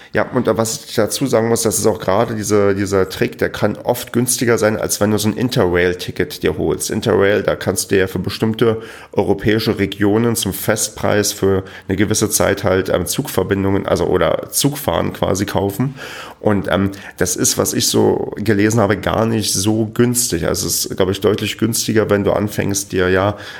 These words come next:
kre-, also kreativ die diversen Bahnfahrsysteme in der ganzen,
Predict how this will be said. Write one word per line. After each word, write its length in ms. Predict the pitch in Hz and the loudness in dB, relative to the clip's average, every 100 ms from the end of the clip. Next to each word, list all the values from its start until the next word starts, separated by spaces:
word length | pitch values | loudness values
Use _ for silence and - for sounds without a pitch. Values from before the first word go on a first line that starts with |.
| - | -8
kre-, 240 | - 110 - | 0 0 2
also 240 | 98 95 - - - - _ - | 0 0 -4 -18 -20 -20 _ -16
kreativ 760 | - - 110 104 - 143 147 - | -8 0 2 2 2 2 2 0
die 260 | 117 113 107 | 0 2 0
diversen 460 | 107 98 98 113 | 0 0 2 0
Bahnfahrsysteme 1200 | 90 92 104 87 - 95 90 87 - - 98 101 | 2 2 2 0 -4 -2 0 0 -2 2 2 2
in 100 | 92 | 2
der 120 | 90 | 0
ganzen, 640 | 85 90 92 - 92 90 | 0 -2 0 -2 -2 -2